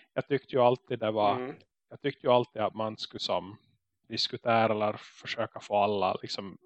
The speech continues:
Speaker 1: medvetna om vad som var som det här slutmålet och vart vi var på väg.
Speaker 2: Ja.
Speaker 1: För så länge alla visste vart vi var på väg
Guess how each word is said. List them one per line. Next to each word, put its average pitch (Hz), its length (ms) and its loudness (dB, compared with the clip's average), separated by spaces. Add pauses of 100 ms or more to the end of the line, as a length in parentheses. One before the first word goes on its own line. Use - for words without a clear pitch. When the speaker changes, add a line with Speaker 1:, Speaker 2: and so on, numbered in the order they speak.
(160)
Speaker 1:
medvetna 110 720 0
om 104 120 -6
vad 107 120 -2
som 104 280 -4
var 90 320 -4
som - 220 -14
det 95 60 -6
här 101 100 0
slutmålet 107 1040 -6 (260)
och 117 100 -6
vart - 240 0
vi - 60 -16
var 98 100 -2
på - 140 -14
väg. 104 300 6
Speaker 2:
Ja. - 200 2 (420)
Speaker 1:
För 123 60 -18
så 120 120 -2
länge 117 240 2
alla 113 280 6
visste 113 320 -4
vart - 180 -4
vi 113 40 -6
var 113 140 0
på 117 140 -4
väg 110 420 2